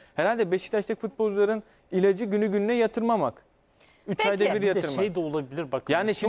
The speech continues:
Speaker 1: şimdi bir de üç,
Speaker 3: acımasızız.
Speaker 1: bir de üç buçuk milyon euro alıyor diye Wellington top mu oynamayacak?
Speaker 3: Ceyda, ya çok acımasızız. Ee, yani geçen sene bir doyum noktası var. Tamam,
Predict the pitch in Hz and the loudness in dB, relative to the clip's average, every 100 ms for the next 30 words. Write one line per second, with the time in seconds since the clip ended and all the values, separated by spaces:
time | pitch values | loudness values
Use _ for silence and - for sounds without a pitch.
0 | 226 226 175 202 240 247 196 143 156 214 | 2 2 2 2 2 2 -2 -4 -4 -2
1 | 156 220 269 254 226 214 - 220 220 208 | -2 0 0 -2 -6 -8 -4 0 2 4
2 | 220 196 190 233 190 208 143 185 214 196 | 4 2 2 0 2 2 2 2 0 -4
3 | 180 254 226 175 139 123 110 107 - _ | -2 0 0 -2 -2 -4 -6 -8 -12 _
4 | - 151 151 143 117 - _ _ 135 - | -6 -2 -2 -2 -4 -6 _ _ -10 -6
5 | 208 190 180 160 202 208 - 131 147 190 | -4 0 0 0 -2 -2 -4 -8 -8 -10
6 | - - _ _ - - 156 156 160 - | -14 -20 _ _ -20 -6 -2 -2 -2 -6
7 | 143 147 165 165 151 127 - _ _ _ | -2 0 0 -4 -10 -14 -18 _ _ _
8 | _ _ _ 139 135 151 - 220 226 - | _ _ _ -10 -4 -4 -2 -2 -2 -4
9 | 175 165 202 170 185 - _ - 147 170 | -6 -4 -4 -6 -8 -12 _ -2 0 2
10 | 208 170 151 - 170 151 - 127 110 139 | 0 0 -4 -4 -6 -4 -2 -2 -2 -2
11 | 123 | -2